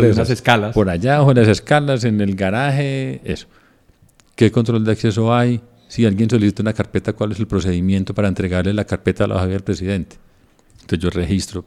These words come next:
Speaker 2: quién se la va a llevar, para qué, cuándo me la devolvió, todo eso. Ahí viene un tema adicional y es el tema archivística. Hay una norma de archivo que el Archivo General de la Nación define para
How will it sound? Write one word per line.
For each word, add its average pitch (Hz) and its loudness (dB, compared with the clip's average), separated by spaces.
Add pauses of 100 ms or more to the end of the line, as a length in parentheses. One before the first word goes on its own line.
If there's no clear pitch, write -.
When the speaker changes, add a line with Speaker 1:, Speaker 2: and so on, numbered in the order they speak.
Speaker 2:
quién 87 -8
se 92 -8
la 92 -6
va 85 -4
a 78 -8
llevar, 87 -6
para 82 -4
qué, 107 -4
cuándo 87 -6
me 92 -4
la 90 -6
devolvió, 82 -6
todo 85 -8
eso. - -10 (2000)
Ahí 147 2
viene 131 2
un 139 0
tema 139 0
adicional 131 0
y 101 0
es - -6
el 113 -2
tema 110 0 (140)
archivística. - -8
Hay 95 -2
una 110 2
norma 117 0 (120)
de 95 -4
archivo 95 0 (920)
que 92 -4
el 76 -10
Archivo 110 -4
General 101 0
de 104 -2
la 110 -2
Nación 92 -2
define 110 0
para 92 -4